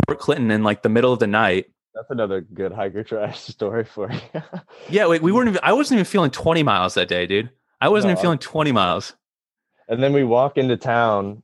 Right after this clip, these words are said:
Speaker 2: and we have to walk through the drive-through of a Wendy's 'cause everything
Speaker 1: <laughs>
Speaker 2: else is closed and the people are <laughs> laughing at us.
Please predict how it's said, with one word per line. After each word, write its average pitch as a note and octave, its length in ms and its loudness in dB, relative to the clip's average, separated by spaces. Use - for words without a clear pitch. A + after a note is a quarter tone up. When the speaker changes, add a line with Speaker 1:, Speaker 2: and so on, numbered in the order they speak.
Speaker 2:
and A2+ 300 2
we A2+ 100 2
have G#2+ 300 2
to G#2 440 0
walk G2+ 540 0
through G#2+ 180 -4
the G2 80 0
drive-through F#2 880 0
of F#2 220 0
a F#2 80 0
Wendy's F2+ 500 -4
'cause G#2 160 -8
everything A2 440 0
Speaker 1:
<laughs> E4+ 60 0
Speaker 2:
else - 120 -8
is - 80 -20
closed A2 360 -6
and A2+ 100 -4
the A#2+ 80 0
people A#2+ 320 0
are G#2 100 2
<laughs> F#2+ 140 0
laughing C3+ 400 0
at - 340 -2
us. - 300 -14